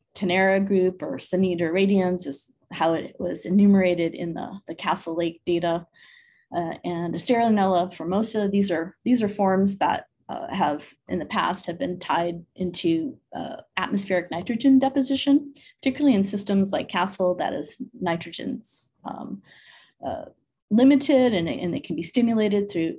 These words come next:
through nitrogen additions. So that, that seems to be a, a reasonable interpretation associated with the lake. Uh, there has been some question, um, as to whether some of these eraphids might be related in part to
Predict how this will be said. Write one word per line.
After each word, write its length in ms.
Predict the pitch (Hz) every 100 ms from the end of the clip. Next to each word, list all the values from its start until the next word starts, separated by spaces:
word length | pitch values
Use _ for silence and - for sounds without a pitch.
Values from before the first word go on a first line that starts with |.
| -
through 300 | 170 156 -
nitrogen 540 | 185 190 196 185 185 -
additions. 680 | 170 262 - 262 247 254 247 - - _
So 340 | - 190 175 160
that, 320 | 208 - -
that 200 | 220 226
seems 260 | 254 226 -
to 100 | 196
be 160 | 190
a, 220 | 160 - -
a 180 | 156 160 190
reasonable 440 | 254 285 285 226
interpretation 920 | 214 202 180 - 214 214 208 196 196 -
associated 560 | - 190 196 196 185
with 160 | 175 175
the 60 | 151
lake. 400 | 175 262 - - _ _ _ _ _ -
Uh, 260 | 185 160 143 - _ _ -
there 200 | 202 202
has 280 | 214 208 208
been 160 | 220
some 180 | 208 196
question, 680 | 196 190 - 185 180 190 196
um, 420 | 180 175 170 165 - -
as 160 | 170
to 100 | -
whether 400 | 170 175 175 175 196
some 240 | - 180
of 60 | 170
these 220 | 165 165
eraphids 500 | 233 294 254 240 -
might 220 | 180 254
be 140 | 175
related 520 | 156 165 170 165 165 -
in 100 | 170
part 380 | 190 165 - -
to 360 | 165 156 147